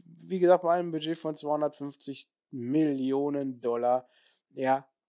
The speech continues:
warte ich das dann auch. Ja,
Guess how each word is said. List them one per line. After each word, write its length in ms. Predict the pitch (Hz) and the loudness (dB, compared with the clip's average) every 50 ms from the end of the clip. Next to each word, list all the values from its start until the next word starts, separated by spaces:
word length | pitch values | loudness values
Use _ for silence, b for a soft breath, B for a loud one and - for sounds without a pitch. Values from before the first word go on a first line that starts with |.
| _ _ _ | _ _ _
warte 680 | - 120 113 110 110 120 131 139 156 175 180 - 180 156 | -18 -18 -16 -4 2 4 6 6 6 4 2 2 -2 -2
ich 240 | 135 143 139 - - | -2 -2 -6 -6 -2
das 260 | 143 123 120 - - | -2 -2 -2 -4 -4
dann 200 | - 123 120 110 | -4 -4 -4 -4
auch. 400 | 107 107 107 104 104 - - - b b b b b b b b b b b b b _ _ _ _ _ _ _ _ _ - | -8 -10 -10 -10 -10 -14 -18 -20 b b b b b b b b b b b b b _ _ _ _ _ _ _ _ _ 2
Ja, 460 | 156 202 233 220 165 131 113 107 | 6 8 10 10 10 8 6 0